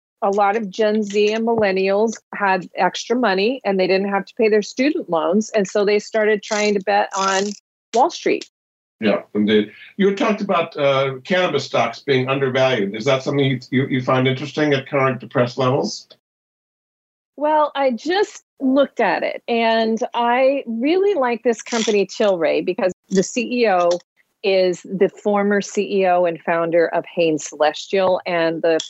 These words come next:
Speaker 1: former C E O of Whole Foods on the board. Now, I really like this company. I think it's a good value. The problem has been, I guess it's got to do with inflation and the recession, is that,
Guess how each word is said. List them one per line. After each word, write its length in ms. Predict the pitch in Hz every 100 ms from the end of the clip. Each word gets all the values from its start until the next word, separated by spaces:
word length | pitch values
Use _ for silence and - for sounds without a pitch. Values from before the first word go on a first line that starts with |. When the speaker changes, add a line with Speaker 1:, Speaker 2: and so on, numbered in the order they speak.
| -
Speaker 1:
former 400 | 202 190 185 175
C 260 | - 185
E 140 | 180 165
O 80 |
of 80 | 160
Whole 220 | - 302
Foods 340 | 311 190 175 160
on 160 | 175
the 80 | 170
board. 380 | 165 170 143 - _ - - -
Now, 300 | 220 214 196
I 120 | - 214
really 320 | 233 285 269
like 220 | 247 220
this 200 | 226 -
company. 520 | - 202 196 196 190
I 80 | 175
think 220 | 175 185
it's 160 | 180 -
a 80 | 175
good 320 | 156 180 165
value. 460 | 175 170 170 156
The 100 | 151
problem 680 | 180 - 202 202 247 302 339
has 180 | 370 -
been, 500 | - 175 160 156 214 - _ _ _ -
I 160 | 180
guess 320 | 180 180 175
it's 100 | 190
got 240 | - 190 -
to 100 | 214
do 160 | 196
with 140 | 202 196
inflation 640 | 220 196 202 190 - 220
and 160 | 214 214 - _ -
the 140 | 220
recession, 640 | 220 214 240 294 - 170 160 -
is 200 | 185 -
that, 260 | 202 196